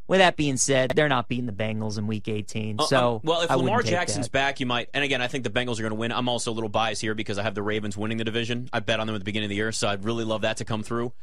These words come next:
Speaker 2: Uh, but we don't know what Lamar Jackson's status is. Is he gonna be back? We don't know.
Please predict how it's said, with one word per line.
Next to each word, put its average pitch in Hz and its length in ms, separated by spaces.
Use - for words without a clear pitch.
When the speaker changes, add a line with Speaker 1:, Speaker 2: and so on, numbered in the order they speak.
Speaker 2:
Uh, 120 240
but 135 240
we 143 140
don't 170 180
know 143 160
what 139 140
Lamar 127 280
Jackson's 120 500
status 120 400
is. 120 280
Is 143 140
he 160 100
gonna 160 180
be 156 100
back? 156 300
We 131 80
don't 123 180
know. 156 460